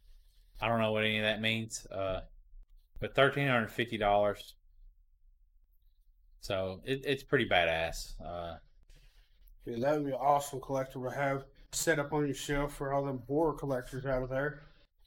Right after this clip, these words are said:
Speaker 2: Um, 'cause I, I like to reference this. I saw my little sister today,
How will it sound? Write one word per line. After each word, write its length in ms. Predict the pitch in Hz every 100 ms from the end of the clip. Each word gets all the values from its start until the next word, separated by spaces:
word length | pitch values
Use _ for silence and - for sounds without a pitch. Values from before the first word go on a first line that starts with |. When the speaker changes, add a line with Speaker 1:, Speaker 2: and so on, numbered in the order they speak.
| -
Speaker 2:
Um, 360 | 139 131 123 123 - -
'cause 180 | 147 156
I, 160 | 147 143 143 - - - -
I 120 | 156
like 220 | 165 180 175
to 80 |
reference 420 | 160 165 165 170 175
this. 220 | 180 175
I 60 |
saw 260 | 151 175 165
my 80 | 160
little 200 | 160 156
sister 420 | - 165 - 156
today, 440 | 143 147 156 160